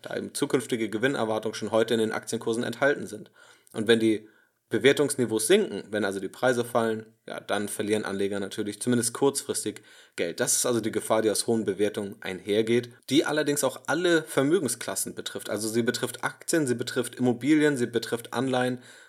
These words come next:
und sie betrifft womöglich auch Gold. Es wäre jedenfalls nur logisch anzunehmen, dass sie auch Gold betrifft. Aber bei Gold, ja, Gold ist letztendlich kaum zu bewerten. Also wie viel ist ein Barren Gold wert? Aktien können wir bewerten, weil sie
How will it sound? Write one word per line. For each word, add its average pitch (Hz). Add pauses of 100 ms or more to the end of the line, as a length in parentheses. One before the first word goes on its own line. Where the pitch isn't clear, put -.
(140)
und 123
sie 127
betrifft 120
womöglich 123
auch -
Gold. 151
Es 117
wäre 113
jedenfalls 117
nur 113
logisch 135
anzunehmen, 127
dass 120
sie 123
auch 117
Gold 117
betrifft. - (340)
Aber 110
bei 120
Gold, 120
ja, 107
Gold 123
ist - (360)
letztendlich 120
kaum 123
zu 113
bewerten. 104
Also 95
wie 120
viel 123
ist -
ein 107
Barren 107
Gold 113
wert? 104 (320)
Aktien 123
können 117
wir 120
bewerten, 110
weil 107
sie 104